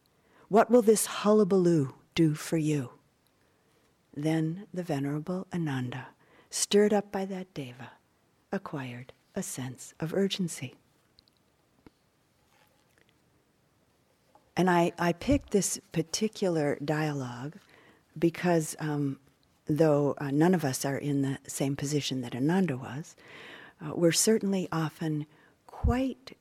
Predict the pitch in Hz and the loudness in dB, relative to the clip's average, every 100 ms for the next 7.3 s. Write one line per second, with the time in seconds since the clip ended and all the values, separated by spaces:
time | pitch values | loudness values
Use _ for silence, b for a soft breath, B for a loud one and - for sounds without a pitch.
0 | - - 180 170 156 - 147 120 - - | -16 -10 -6 -4 -6 -8 -10 -10 -16 -20
1 | _ - 143 143 143 139 139 - - 196 | _ -6 -2 0 2 2 0 0 2 4
2 | 190 185 180 165 - 151 139 - 139 127 | 4 2 0 -2 -2 -2 -2 -4 -6 -8
3 | 123 - B B B - 147 151 147 143 | -12 -20 B B B 2 4 4 2 2
4 | 135 135 131 131 - b b b b _ | 0 -2 -4 -4 -8 b b b b _
5 | 151 143 143 131 139 131 135 - - - | -2 0 0 -2 -2 -4 -6 -8 -12 -6
6 | 175 175 165 165 147 147 131 123 - - | -2 0 0 0 2 2 2 -2 -8 -8
7 | 139 131 135 | -6 -6 -10